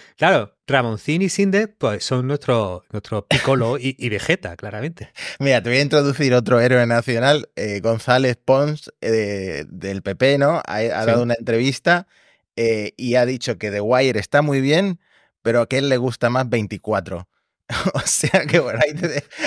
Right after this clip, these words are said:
Speaker 2: ahí te dejo esa información por si te sirve de algo.
Speaker 1: <laughs> Dato, dato relevante. Aparecerán más políticos españoles, atención, porque con la inteligencia artificial están muy agitados,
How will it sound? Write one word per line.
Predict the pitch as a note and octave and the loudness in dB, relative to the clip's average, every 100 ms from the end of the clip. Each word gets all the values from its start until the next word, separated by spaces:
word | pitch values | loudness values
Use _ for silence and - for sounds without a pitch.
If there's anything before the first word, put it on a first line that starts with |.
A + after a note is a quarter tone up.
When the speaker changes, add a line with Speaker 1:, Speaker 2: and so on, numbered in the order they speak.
| - | 0
Speaker 2:
ahí | F#3+ | 0
te | F#3 | 2
dejo | D3 F#3+ G3 | 2 2 2
esa | D#3 | 2
información | F3 D#3 F#3+ D#3+ D3 B2 D3 D3 | 2 4 2 4 4 2 -2 -2
por | C3+ | -4
si | A#2+ | -6
te | G#2+ G#2+ | -8 -8
sirve | A2 G2+ G2 | -8 -8 -4
de | G3+ | -2
algo. | F#2 F#3 - - - | -2 -6 -10 -12 -10
Speaker 1:
<laughs> | - - | -8 0
Dato, | A3 C3 C3 C3+ B2 B2 | 4 4 4 4 2 0
dato | B2 C#3 | -4 -4
relevante. | C#3+ C#3 E3+ F#3 G#3+ - _ _ _ | -4 -4 -4 -6 -8 -10 _ _ _
Aparecerán | E3 F3 F3 E3 F3 B3 | 2 4 4 2 2 2
más | A#3+ A#3 | 2 0
políticos | G3 G3 F#3 F3+ | 0 -2 -2 -2
españoles, | E3 D#3 C#3 F3 G#3+ | 0 -4 -4 -4 -4
atención, | D3 C3+ B2 D#3 G3 | -6 -8 -6 -6 -4
porque | D3+ C3 B2+ | -6 -6 -4
con | A#2+ | -4
la | |
inteligencia | A#2 A#2 A2+ D3 | -4 -6 -6 -4
artificial | C#3 B2 C3+ | -6 -6 -6
están | A#2 B2+ | -6 -6
muy | B2 | -4
agitados, | D#3 - C#3+ F3 A3 | -6 -6 -4 -2 -4